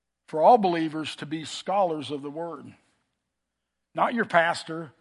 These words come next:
but you as individuals today, today, you need to be scholars of the Word. I think it's most important that, that we're in Sunday school. Uh,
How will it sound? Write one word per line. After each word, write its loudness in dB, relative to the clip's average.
but -8
you -2
as -4
individuals -4
today, -6
today, -2
you -4
need 0
to -8
be -8
scholars -6
of -10
the -14
Word. -12
I -6
think 0
it's -2
most 4
important -2
that, -4
that -2
we're 2
in -2
Sunday 4
school. -4
Uh, -4